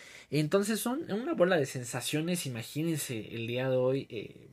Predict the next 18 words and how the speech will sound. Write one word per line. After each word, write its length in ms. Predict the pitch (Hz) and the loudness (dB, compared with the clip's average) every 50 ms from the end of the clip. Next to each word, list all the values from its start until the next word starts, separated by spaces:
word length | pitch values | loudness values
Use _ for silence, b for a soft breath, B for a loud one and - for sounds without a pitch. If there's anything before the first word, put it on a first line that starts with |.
| - | -20
estrés 440 | - - - - - 123 123 127 - | -20 -20 -14 -8 -4 -4 -4 -2 -4
en 80 | 139 127 | -6 -6
el 120 | 120 110 | -6 -8
trabajo, 540 | 104 - 101 107 110 110 110 - - 120 113 | -8 -8 -6 -4 -4 -4 -6 -6 -8 -8 -8
estrés 440 | 113 - - 120 117 117 113 - - | -8 -8 -8 -6 -6 -6 -6 -6 -8
en 200 | 127 117 113 113 B B B B B B B B | -8 -8 -8 -10 B B B B B B B B
las 160 | - 110 - | -6 -6 -6
situaciones 580 | - 117 - - 113 107 - 135 135 135 131 - | -6 -10 -8 -8 -6 -4 -4 -4 -2 -4 -4 -6
que 100 | 117 - | -8 -6
quieres 320 | - 131 127 127 127 - | -4 -2 -2 -2 -4 -6
hacer, 360 | 127 - - 127 127 127 135 | -10 -8 -4 -2 -2 -2 -2
pero 240 | - 120 117 120 117 | -4 -6 -6 -6 -6
no 140 | 120 123 123 | -6 -6 -6
se 140 | - - 135 | -6 -8 -6
puede. 480 | - - 135 131 131 135 135 139 139 B B B B B B B B B | 0 2 2 4 4 4 2 0 -2 B B B B B B B B B
Eh, 600 | - 120 117 117 113 110 110 110 110 107 107 104 95 90 98 110 | -10 -8 -6 -6 -6 -6 -6 -6 -8 -8 -10 -12 -12 -14 -14 -14
pues 240 | - 117 117 - - | -12 -12 -12 -10 -12
está, 580 | 123 117 - - 123 127 127 123 120 113 107 | -12 -8 -4 -4 -2 -2 0 -2 -2 -2 -4